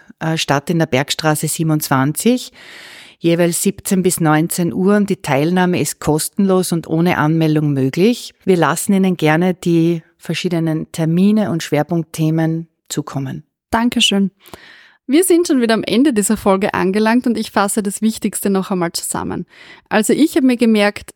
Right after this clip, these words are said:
Speaker 2: dass man in Selbsthilfegruppen die Chance hat, sich mit Gleichgesinnten auszutauschen. Ähm, dadurch fällt es einfach leichter, über die eigenen Probleme und Erfahrungen zu sprechen. Selbsthilfe kann Freud und Leid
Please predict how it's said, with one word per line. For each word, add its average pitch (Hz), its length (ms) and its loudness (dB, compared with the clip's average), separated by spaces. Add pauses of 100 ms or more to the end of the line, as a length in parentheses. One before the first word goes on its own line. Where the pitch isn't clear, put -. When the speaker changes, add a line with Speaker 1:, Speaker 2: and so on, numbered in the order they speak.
Speaker 2:
dass 208 400 0
man 202 300 2
in 190 160 0
Selbsthilfegruppen 220 960 0
die 208 80 -2
Chance 196 420 0
hat, 190 140 -2
sich 190 160 -6
mit 196 180 -2
Gleichgesinnten 190 760 -4
auszutauschen. 254 1000 0 (420)
Ähm, 214 320 2
dadurch 185 300 0
fällt 202 220 -2
es 202 140 -2
einfach 196 240 -6
leichter, 202 720 0
über 202 200 0
die - 200 -2
eigenen 202 380 2
Probleme 185 680 0
und 185 200 -2
Erfahrungen 180 560 -2
zu - 120 -8
sprechen. 196 540 0 (760)
Selbsthilfe 240 640 0
kann 214 360 0 (140)
Freud 208 440 0
und 202 120 -2
Leid 185 420 -2